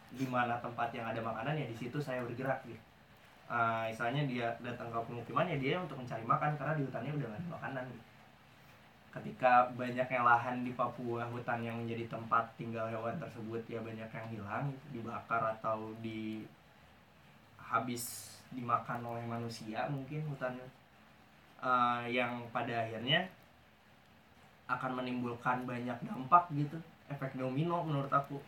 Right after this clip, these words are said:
Jadi istilahnya kayak bakal ada konflik antara satwa dan manusia lagi gitu. Bakal ada,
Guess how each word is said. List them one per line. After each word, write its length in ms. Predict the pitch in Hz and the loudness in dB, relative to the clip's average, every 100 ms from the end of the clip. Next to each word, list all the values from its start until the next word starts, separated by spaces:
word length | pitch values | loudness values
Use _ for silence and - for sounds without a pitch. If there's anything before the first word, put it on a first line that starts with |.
| 127 | -8
Jadi 160 | 127 123 | -6 -6
istilahnya 400 | 117 117 135 - | -6 -4 -2 -4
kayak 240 | 120 113 | -4 -4
bakal 240 | 117 113 | -4 -4
ada 160 | 107 104 | -4 -4
konflik 380 | 107 107 104 107 | -6 -8 -8 -8
antara 240 | 107 101 110 | -8 -6 -6
satwa 380 | 113 107 113 | -6 -8 -6
dan 160 | 107 104 104 - | -6 -6 -10 -8
manusia 380 | 117 113 110 107 | -8 -6 -6 -2
lagi 460 | 113 139 123 127 | 0 0 0 -4
gitu. 160 | 127 - - - - - - - | -6 -10 -14 -20 -20 -20 -20 -8
Bakal 480 | - - 110 107 110 | -4 0 4 4 2
ada, 380 | 110 107 110 | 0 0 -2